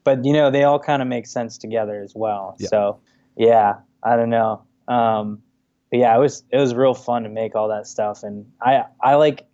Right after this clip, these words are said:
Speaker 1: I don't really like when bands wait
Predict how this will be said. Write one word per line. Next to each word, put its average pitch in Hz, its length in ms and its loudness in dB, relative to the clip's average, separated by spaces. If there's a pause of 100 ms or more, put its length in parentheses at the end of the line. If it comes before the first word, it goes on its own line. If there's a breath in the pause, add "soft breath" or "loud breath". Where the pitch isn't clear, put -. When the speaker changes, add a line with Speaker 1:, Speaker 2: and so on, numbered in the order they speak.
(340)
Speaker 1:
I 131 80 -2
don't 165 320 0
really 160 300 4
like 131 320 0
when 127 180 -6
bands 123 580 -4
wait 127 440 0